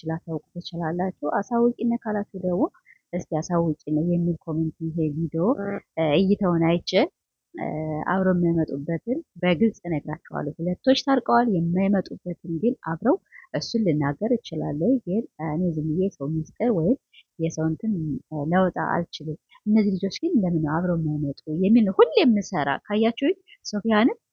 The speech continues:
ፈኪሃንም አብሬ ነው የማመጣቸው። ለምን አብረው ቢሰሩ እኮ በጣም ከ-፣ ከትልቅ ደረጃ ይደርሳሉ።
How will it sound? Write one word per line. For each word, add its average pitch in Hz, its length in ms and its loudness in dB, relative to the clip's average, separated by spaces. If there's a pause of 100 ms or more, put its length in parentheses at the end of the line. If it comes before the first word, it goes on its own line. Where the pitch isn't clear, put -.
(120)
ፈኪሃንም 208 480 2 (100)
አብሬ 208 240 0
ነው 170 140 0
የማመጣቸው። 147 540 -4
ለምን 214 260 -2 (340)
አብረው 214 240 4
ቢሰሩ 233 300 0
እኮ - 140 -6 (100)
በጣም 208 280 0
ከ-፣ - 120 -10 (420)
ከትልቅ 196 380 -6
ደረጃ 156 280 -4
ይደርሳሉ። 143 540 -2